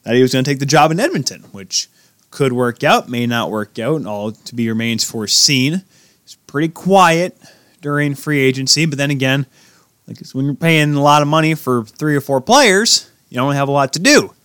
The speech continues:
Yes, I'm, this is a Leafs fan talking here, and yes, we know Kyle Dubas is doing his thing, but we'll get to more of that stuff later on. But I guess speaking of Kyle Dubas,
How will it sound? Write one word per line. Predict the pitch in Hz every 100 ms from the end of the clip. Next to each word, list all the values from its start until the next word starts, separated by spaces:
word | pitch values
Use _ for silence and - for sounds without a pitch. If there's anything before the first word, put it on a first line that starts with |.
| _ _ _ _ _ _ _ _ _
Yes, | - 107 147
I'm, | 147
this | 151 -
is | 175
a |
Leafs | 226 294 -
fan | 156 143
talking | 143 135 143
here, | 139 160 185
and | 139
yes, | 147 147
we | 151
know | 160
Kyle | 160 165 160
Dubas | 147 147 160 -
is | 135 127 135
doing | 139 139 151
his | 170 -
thing, | 143 156 185
but | 117 - _ _ _ -
we'll |
get | 123 123
to | 123
more | 123
of | 123
that | 120 -
stuff | 123 117 117
later | 120 117 104
on. | - 113 131 135 -
But | 220 233
I | 143
guess | 139 131
speaking | - 220 214 151 -
of | 135 131 120
Kyle | - 165 151 143
Dubas, | 139 139 151